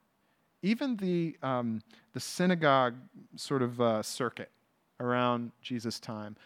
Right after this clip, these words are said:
was also somewhat transactional. And you see Jesus coming up against that transactional approach to life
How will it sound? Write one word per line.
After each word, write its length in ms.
was 220
also 260
somewhat 520
transactional. 800
And 100
you 60
see 180
Jesus 380
coming 300
up 100
against 400
that 140
transactional 760
approach 440
to 100
life 560